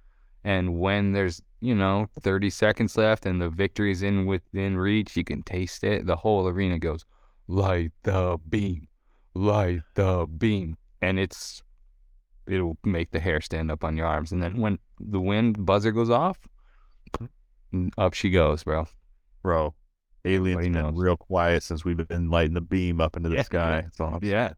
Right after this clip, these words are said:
Speaker 1: Yeah, exactly. I mean, let 'em know. There's no
Speaker 2: It's
Speaker 1: jokers
Speaker 2: crazy.
Speaker 1: going down, going on down here, you know?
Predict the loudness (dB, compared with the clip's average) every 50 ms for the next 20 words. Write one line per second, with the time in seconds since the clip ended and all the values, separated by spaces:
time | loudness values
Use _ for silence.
0 | _ _ _ -20 -20 -10 -6 0 2 2 4 2 2 0 0 0 2 2 0 0
1 | -2 -4 -4 -6 -10 _ _ _ _ _ _ _ _ -20 -10 -6 -4 -2 -2 -2
2 | -2 -2 -2 -2 -4 -4 -6 -10 -10 -4 0 0 2 2 4 4 4 4 4 4
3 | 2 0 -4 _ _ _ _ _ _ -20 -20 -20 -20 _ -20 -20 _ -20 _ _
4 | -6 -4 -2 0 0 0 0 2 2 4 4 4 4 4 4 2 0 -2 -4 -2
5 | -2 -2 -2 -2 -2 -2 -4 -4 -6 -4 -4 -2 -2 0 0 0 0 0 0 -2
6 | -2 -2 -2 -4 -4 -4 -4 -4 -2 -2 -2 -2